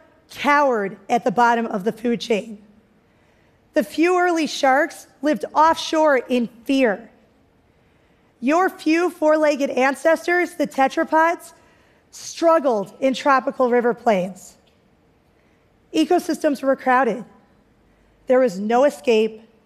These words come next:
no opportunity in sight. Then the world ended. No, it is a good thing. Ninety-six percent of all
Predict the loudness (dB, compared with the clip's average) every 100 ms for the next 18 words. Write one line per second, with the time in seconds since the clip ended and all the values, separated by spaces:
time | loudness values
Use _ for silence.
0 | _ _ _ _ -6 -2 2 2 0 -6
1 | -4 -2 -2 -4 -4 -4 -4 -8 -18 _
2 | _ _ _ _ _ _ _ _ _ -2
3 | 0 0 0 0 0 0 -2 -2 -6 -10
4 | _ _ _ _ _ _ _ _ -20 -20
5 | -20 -20 -20 -20 -20 -16 -14 -14 -14 -16
6 | -14 -14 -14 -14 -18 -20 -6 0 2 2
7 | 0 -2 -2 -2 0 -2 -4 -18 -20 -20
8 | -4 0 0 0 -2 -2 -4 -2 -2 0
9 | 0 0 -2 -10 -20 -20 -20 -18 0 2
10 | 2 -2 0 2 4 2 0